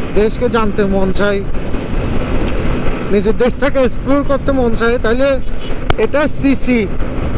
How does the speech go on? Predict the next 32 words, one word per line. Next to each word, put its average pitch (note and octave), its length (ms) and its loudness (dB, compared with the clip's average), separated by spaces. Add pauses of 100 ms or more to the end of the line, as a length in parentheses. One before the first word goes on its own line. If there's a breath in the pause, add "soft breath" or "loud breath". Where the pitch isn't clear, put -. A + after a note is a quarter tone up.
(180)
গাড়ি A#3+ 320 0
কোন C4 280 0
কোয়ালিটি, B3 680 2
গাড়ি A3 380 0
ছোট B3+ 280 0
বড়, A3 520 2
ভারী A#3 440 2
পাতল, G#3+ 340 0
এগুলা A3+ 300 2
হিসাব A#3+ 360 0
হয় A3 100 0
না F#3+ 120 0
ভাই। F3 180 2 (380)
গাড়ি A#3+ 560 0 (340)
কোনো B3+ 240 0
ম্যাটার A#3+ 380 0
না, A#3+ 140 0
আপনার A#3+ 340 0
ইচ্ছে A#3+ 340 0
শক্তি C#4 320 0
যদি C4 260 0
থাকে, C#4 340 0 (640)
তাহলে A3+ 200 2
আপনার A3 320 0 (560)
এই D4+ 520 0 (680)
ট্যুর C4 180 2
এগুলো A#3 240 0
কোনো A3+ 180 0
ব্যাপারই G3 400 2
না F3+ 160 0
ভাই। D3 180 0 (680)
দেখেন, F3+ 280 0